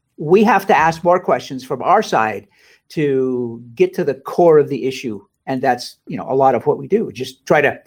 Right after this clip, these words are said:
get you to think in a different way and ask better questions. And we certainly wanna ask questions all the time. So looking for the same outcome, just asking the question in a different way.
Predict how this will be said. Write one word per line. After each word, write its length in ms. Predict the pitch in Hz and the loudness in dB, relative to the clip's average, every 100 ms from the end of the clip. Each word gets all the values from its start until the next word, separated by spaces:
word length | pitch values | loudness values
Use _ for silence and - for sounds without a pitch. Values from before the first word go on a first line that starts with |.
| _ _ _ - | _ _ _ -2
get 160 | 180 196 | 0 4
you 140 | 196 | 4
to 80 | 214 | 4
think 240 | 208 202 190 | 4 2 2
in 80 | |
a 60 | 147 | 2
different 340 | 151 160 139 | 0 -2 0
way 240 | 135 127 127 | 0 2 0
and 140 | 110 | -2
ask 280 | 120 143 - | -2 -2 -2
better 180 | 131 113 | -4 -2
questions. 500 | - 127 - 135 131 | -2 -2 -2 -8 -6
And 140 | 120 | -6
we 100 | 127 | -8
certainly 400 | 127 117 107 101 | -6 -6 -4 -6
wanna 200 | 104 101 | -6 -8
ask 240 | 107 104 - | -8 -10 -8
questions 360 | 101 - 98 | -8 -8 -14
all 120 | 98 92 | -12 -12
the 60 | |
time. 260 | - 95 - _ _ _ | -12 -14 -14 _ _ _
So 280 | 147 110 - _ 180 | 0 0 -2 _ -2
looking 260 | 233 240 | 0 2
for 80 | 254 | 2
the 80 | 208 | 2
same 240 | 226 214 | 4 4
outcome, 500 | 180 180 170 104 - _ | 4 2 0 -2 -4 _
just 220 | 170 - | -12 -2
asking 300 | 143 147 160 | -2 -2 -8
the 60 | 123 | -6
question 360 | 139 120 135 | -6 -6 -8
in 120 | 104 101 | -10 -12
a 60 | |
different 300 | 101 110 - | -12 -14 -14
way. 100 | 90 | -18